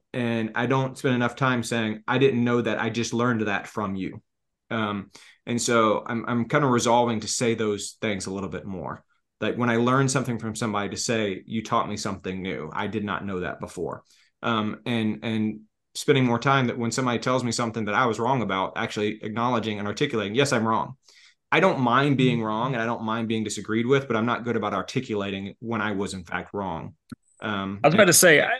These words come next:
Speaker 1: Right.
Speaker 2: these are characteristics of you that I don't see
Speaker 1: <clears throat> I appreciate you
Speaker 2: being
Speaker 1: saying
Speaker 2: a
Speaker 1: that, buddy.
Speaker 2: problem. But I, it
Speaker 1: <laughs>
Speaker 2: may be because I've known you since the
Speaker 1: <laughs>
Speaker 2: mid nineties, early to mid nineties, and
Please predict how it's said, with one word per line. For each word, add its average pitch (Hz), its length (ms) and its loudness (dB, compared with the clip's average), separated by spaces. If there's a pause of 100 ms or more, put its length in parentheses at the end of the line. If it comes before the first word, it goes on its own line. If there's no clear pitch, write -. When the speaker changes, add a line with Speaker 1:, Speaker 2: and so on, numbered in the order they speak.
(100)
Speaker 1:
Right. 196 180 -8
Speaker 2:
these 190 180 4
are 196 80 6
characteristics 160 720 -2
of 127 100 -10
you 143 160 -4
that 131 120 0
I 135 80 2
don't 135 240 -4 (480)
see 120 580 -8 (300)
Speaker 1:
<clears throat> - 440 -6
I 170 100 2
appreciate 170 320 4
you 147 120 2
Speaker 2:
being 170 140 2
Speaker 1:
saying - 20 0
Speaker 2:
a 113 40 0
Speaker 1:
that, 107 40 2
buddy. 143 240 6
Speaker 2:
problem. 123 600 0
But 170 180 8
I, 165 240 4
it 175 200 0
Speaker 1:
<laughs> 151 80 0
Speaker 2:
may 190 320 2
be 160 200 0
because 135 440 -2
I've 120 300 -2 (180)
known 139 360 -2
you 131 160 -4
since 120 520 -8
the 107 360 -6 (480)
Speaker 1:
<laughs> 156 200 2
Speaker 2:
mid 143 320 4
nineties, 131 600 -2 (120)
early 143 340 0
to 131 80 -2
mid 131 280 -4
nineties, 127 600 -4
and 123 460 -2